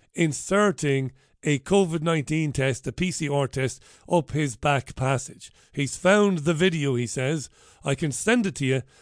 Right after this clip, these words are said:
but you'll probably never talk to me again." Yeah,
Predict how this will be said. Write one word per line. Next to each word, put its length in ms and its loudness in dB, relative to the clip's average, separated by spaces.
but 180 -4
you'll 120 0
probably 440 0
never 240 0
talk 320 -2
to 120 -4
me 200 -2
again." 580 -2
Yeah, 480 0